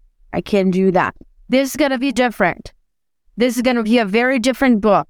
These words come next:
You're not gonna stay there like, "Ah, what time is this here?" It's a very interactive meditation, which I, it works well for me. But what I really like about this book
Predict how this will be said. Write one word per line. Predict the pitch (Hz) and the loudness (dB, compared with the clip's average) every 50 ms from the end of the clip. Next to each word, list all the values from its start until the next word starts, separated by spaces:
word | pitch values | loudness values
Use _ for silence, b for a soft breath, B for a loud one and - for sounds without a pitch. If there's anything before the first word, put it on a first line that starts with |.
| _ - - - - - | _ -20 -20 -20 -10 -4
You're | 214 208 208 208 | -2 0 2 2
not | 208 214 220 226 | 4 2 2 2
gonna | - 262 262 254 240 | 0 -2 -2 -2 -4
stay | - - - 247 233 233 | -4 -2 0 2 2 2
there | 220 196 220 220 220 220 220 220 | 2 2 0 0 2 0 0 0
like, | 220 208 190 180 180 175 | 0 0 0 0 0 0
"Ah, | 180 185 185 196 196 190 185 | 2 2 2 4 2 2 2
what | 180 190 196 | 2 0 0
time | - 185 170 165 151 127 - 151 - - - | 0 0 0 0 0 -2 -4 -8 -14 -12 -6
is | - 180 170 156 | -4 -4 -4 -2
this | 160 156 - - - - - - - | -2 -2 -4 -4 -8 -14 -16 -14 -10
here?" | - 175 156 - - - _ - - - - - | -6 -6 -6 -6 -6 -10 _ -20 -20 -20 -10 -4
It's | - 208 | -4 -2
a | |
very | 180 220 226 240 247 269 | 0 0 0 0 0 0
interactive | - 294 277 240 202 190 190 196 202 - - - 180 156 151 170 | 0 0 0 2 2 0 0 0 -4 -6 -4 -2 0 0 0 -2
meditation, | 175 180 180 175 170 175 175 - 175 170 180 202 - 285 254 226 | -2 -2 0 0 0 0 -2 0 0 0 2 2 2 0 0 0
which | 202 208 - - - - - | 0 0 -2 -2 -6 -8 -4
I, | - 180 175 170 170 190 220 247 - _ _ _ | -2 0 2 2 2 2 2 0 -2 _ _ _
it | - 185 202 | 0 0 2
works | 180 196 196 190 - - - | 4 2 0 0 -2 -6 -2
well | 180 165 156 156 160 185 202 | 0 2 2 2 2 0 0
for | - - 269 277 | -2 -2 0 0
me. | 277 302 311 339 359 339 _ _ _ _ _ _ _ _ _ _ _ | 2 2 2 2 0 -2 _ _ _ _ _ _ _ _ _ _ _
But | - 208 185 | -2 0 0
what | 185 214 214 | 2 2 2
I | 208 202 | 2 2
really | 202 190 185 202 233 285 320 349 349 | 0 0 0 0 0 2 2 2 0
like | 311 269 240 233 233 - | 2 2 0 0 0 -2
about | 233 208 208 214 208 202 180 | -2 0 0 0 0 0 0
this | 190 185 180 - 160 | 0 0 0 -2 -4
book | 156 - 175 175 202 254 349 359 - - | -2 0 2 4 4 2 2 0 -4 -12